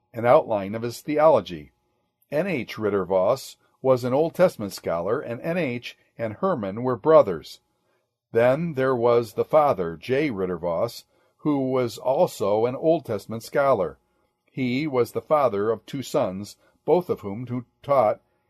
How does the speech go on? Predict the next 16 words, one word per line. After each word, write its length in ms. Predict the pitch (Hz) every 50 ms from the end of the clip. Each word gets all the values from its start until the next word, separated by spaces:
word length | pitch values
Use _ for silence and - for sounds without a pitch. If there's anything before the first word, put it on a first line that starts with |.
| _ _ _
in 260 | 131 117 110 110 113
the 100 | 120 120
seminary. 680 | - - 160 156 156 135 113 101 92 87 80 73 67 - _ _ _ _ _ _ _ -
N 200 | 120 - 107 110
H 460 | 123 147 156 160 151 - - - - _ _ _ _ _
was 240 | - 117 117 113 -
the 80 | - 110
professor 600 | - - 113 - 156 156 143 127 - 107 98 101
at 120 | 110 113 - _ _ _ _ _
the 100 | - 104
Free 460 | - _ 147 135 127 120 110 113 110 _ _ _
Amsterdam 640 | 123 120 127 123 - - 113 101 98 98 98 95 101
University 760 | 98 101 95 95 110 143 160 147 - - 95 87 98 107 107 - _ _ _ _ -
in 220 | 127 127 120 123
Old 420 | - - 160 147 151 143 143 131 -
Testament, 560 | 165 156 151 - - 117 95 80 67 -